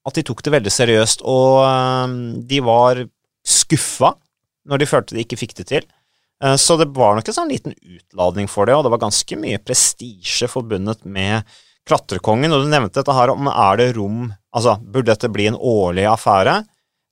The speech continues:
Eh, og ville det skapt mye oppmerksomhet? Jeg vet ikke. Eh, da måtte du jo gjort det s-, på samme type konsept, at du inviterer ti stykker, så må du ha en litt sånn fet premie eller et eller annet. Eh, og så tror jeg også at man skal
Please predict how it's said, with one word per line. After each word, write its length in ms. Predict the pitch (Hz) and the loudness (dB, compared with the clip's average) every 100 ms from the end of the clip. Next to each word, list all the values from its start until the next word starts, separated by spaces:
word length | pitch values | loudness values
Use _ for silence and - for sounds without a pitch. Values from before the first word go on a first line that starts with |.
| - | 0
Eh, 380 | 123 123 127 - - _ _ - | 4 6 6 4 -4 _ _ -4
og 360 | 143 127 131 123 | 2 2 2 0
ville 180 | 123 113 | 0 2
det 140 | 120 | 2
skapt 300 | - 117 - | 2 0 -2
mye 120 | 123 113 | -4 -4
oppmerksomhet? 440 | 107 95 156 - - | -2 -2 -6 -6 -2
Jeg 120 | 165 | 2
vet 180 | 110 107 | 2 2
ikke. 240 | 151 220 - _ _ | -2 -2 -8 _ _
Eh, 540 | 147 151 151 147 147 143 | 0 4 4 2 0 0
da 120 | 147 | 0
måtte 180 | 147 - | 0 -2
du 60 | 147 | 0
jo 140 | 170 | 0
gjort 100 | 117 _ | -2 _
det 160 | 139 143 | 2 2
s-, 200 | - - | 0 -2
på 140 | 143 | -2
samme 360 | - 139 104 110 | 0 -2 -2 -4
type 240 | - 110 | -6 -8
konsept, 400 | - 113 - 104 | -6 -4 -4 -4
at 80 | 107 | -6
du 80 | 110 | -4
inviterer 440 | 110 113 - 101 110 | -6 -4 -4 -4 -4
ti 220 | - 101 | -8 -4
stykker, 460 | - 110 - 139 160 _ _ _ _ | -4 -6 -2 0 -2 _ _ _ _
så 80 | 127 | -4
må 80 | 127 | 2
du 60 | |
ha 120 | 117 | 4
en 60 | 117 | 2
litt 80 | 113 | 0
sånn 160 | 113 | -2
fet 320 | 110 107 101 - | -2 -2 -2 -2
premie 400 | 101 92 104 104 | -4 0 0 2
eller 120 | 107 | 0
et 100 | 110 | 2
eller 80 | 127 | 2
annet. 180 | 180 - - _ - | 2 -4 -20 _ -6
Eh, 600 | 127 117 117 117 113 113 113 | 0 2 2 2 0 -2 -4
og 140 | 127 | -4
så 100 | - | -4
tror 200 | - 123 | -4 2
jeg 100 | 123 | 4
også 200 | 110 - | 2 0
at 100 | 117 | -4
man 80 | 123 | -4
skal 180 | - 139 | -2 -2